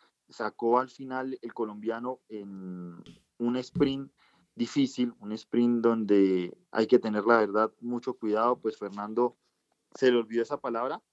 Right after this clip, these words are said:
sobre todo atacando en la curva, y es que iba solo Fernando, no tenía equipo, decidió pegarse, y cuando adelante ya se estaban codeando, estaban ubicándose con el cuerpo y pudo haber una caída fuerte, pues Fernando Gaviria, la verdad, supo sortear todo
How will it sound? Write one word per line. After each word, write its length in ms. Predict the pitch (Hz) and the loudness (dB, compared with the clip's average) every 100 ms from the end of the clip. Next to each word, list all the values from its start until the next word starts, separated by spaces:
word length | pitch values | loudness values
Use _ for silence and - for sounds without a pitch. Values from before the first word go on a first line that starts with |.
| _ 262 _ _ _ _ _ _ _ | _ _ _ _ _ _ _ _ _
sobre 180 | 127 117 | -6 -4
todo 140 | 131 | -4
atacando 400 | 156 135 127 135 | -4 -8 -8 -8
en 40 | 131 | -8
la 80 | |
curva, 280 | - 175 123 | -2 -2 -2
y 60 | 113 | -4
es 120 | 117 | -6
que 100 | 147 | -4
iba 140 | 143 135 | -4 -2
solo 220 | 190 147 | -4 -4
Fernando, 360 | 120 110 107 107 | -6 -10 -10 -10
no 100 | 110 | -10
tenía 200 | 127 131 | -10 -4
equipo, 260 | 156 151 | -4 0
decidió 300 | 107 107 110 | -2 0 0
pegarse, 460 | 110 139 135 123 127 | 2 2 0 -2 -6
y 20 | |
cuando 300 | 123 110 101 | -6 -4 -2
adelante 340 | 101 113 123 143 | -2 -4 -8 -6
ya 120 | 139 | -6
se 60 | |
estaban 300 | - 131 135 | -4 -6 -6
codeando, 480 | 135 104 110 107 98 | -4 -2 0 -2 -6
estaban 340 | - 107 117 127 | -8 -4 -4 -4
ubicándose 520 | 110 - 110 117 120 | -8 -8 -6 -6 -6
con 140 | 104 | -12
el 120 | 98 | -12
cuerpo 380 | - 117 - - | 0 2 2 -8
y 80 | 90 _ _ _ - | -14 _ _ _ 0
pudo 220 | 113 113 | 4 4
haber 180 | 120 120 | 2 -2
una 200 | 127 - | -6 -8
caída 340 | 101 104 113 | -6 -2 -2
fuerte, 480 | 135 127 113 139 - _ _ _ | 2 0 0 -6 -6 _ _ _
pues 180 | 117 110 | -6 -6
Fernando 400 | 110 107 110 123 | -10 -8 -8 -4
Gaviria, 480 | 120 107 113 123 - _ _ | -4 -4 -4 -4 -6 _ _
la 120 | 110 | -8
verdad, 440 | 104 92 98 104 - | -8 -12 -6 -6 -6
supo 420 | _ - 131 - 135 | _ -10 -8 -6 -4
sortear 520 | 123 107 - 110 110 | -4 -4 -4 -4 -4
todo 340 | 127 110 95 | -2 -2 -2